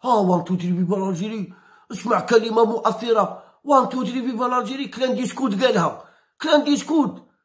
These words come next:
كلان ديسكوت قالها: "وان، تو، ثري، فيفا لالجيري". اسمع شا يقول. إلا كاليفينا غادي تسمعوها.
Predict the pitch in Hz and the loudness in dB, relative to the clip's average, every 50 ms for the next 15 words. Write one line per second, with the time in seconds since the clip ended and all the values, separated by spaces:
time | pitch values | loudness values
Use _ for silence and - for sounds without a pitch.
0 | _ _ - 339 392 381 349 349 370 349 359 - - 403 370 254 220 285 262 220 | _ _ -6 -2 0 0 2 2 0 -2 -2 -2 -2 -2 -2 0 2 2 2 2
1 | 160 135 127 110 - - - 330 330 269 - 254 277 269 269 294 294 254 269 240 | 2 0 -2 -4 -6 0 2 2 4 2 2 -4 -6 -6 -4 -4 -4 -2 -4 -4
2 | 233 226 220 214 196 160 175 185 165 151 - - _ _ _ _ _ _ _ _ | -4 -2 -2 -2 -2 -4 -6 -10 -14 -16 -18 -18 _ _ _ _ _ _ _ _
3 | - - - - 254 214 208 - - 185 175 165 - 147 156 135 107 - - _ | -10 -8 -6 -4 -4 -2 -2 -2 -4 -4 -4 -4 -4 -4 -6 -6 -6 -10 -20 _
4 | _ _ _ - 165 196 269 233 - 254 269 294 302 277 202 254 247 202 196 214 | _ _ _ -4 -2 0 0 0 2 2 2 2 2 2 0 -2 -2 0 0 0
5 | 220 - - - _ _ _ _ _ _ _ _ _ _ _ _ _ _ _ _ | 0 -2 -8 -20 _ _ _ _ _ _ _ _ _ _ _ _ _ _ _ _
6 | _ _ _ - 160 180 180 202 - - - - 214 196 165 160 - - - - | _ _ _ -4 -2 -2 -2 -4 -6 -8 -8 -4 -2 0 0 0 0 0 -4 -12
7 | - | -18